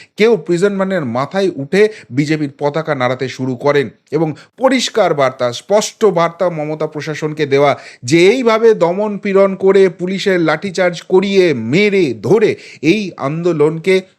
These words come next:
কিছুতেই রোখা যাবে না। গোটা বাংলার আওয়াজ উঠে গেছে, "We want justice" এবং দাবি এক, দফা এক, মমতার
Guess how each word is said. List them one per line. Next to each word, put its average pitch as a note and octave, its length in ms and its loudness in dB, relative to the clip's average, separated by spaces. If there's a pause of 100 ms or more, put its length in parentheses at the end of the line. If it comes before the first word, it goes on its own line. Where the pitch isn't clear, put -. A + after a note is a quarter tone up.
(100)
কিছুতেই F3 480 -6
রোখা D3+ 280 -2
যাবে C#3 260 0
না। D3 160 0
গোটা C#3 320 -2
বাংলার E3 640 0
আওয়াজ F#3 280 0
উঠে F3 180 -6
গেছে, E3+ 320 0
"We G3+ 420 -2
want D3+ 560 -4
justice" C#3 560 -2 (260)
এবং D#3+ 320 2 (260)
দাবি D3+ 460 -2
এক, D3+ 300 2
দফা B2+ 480 -2
এক, B2+ 340 0
মমতার B2 520 -2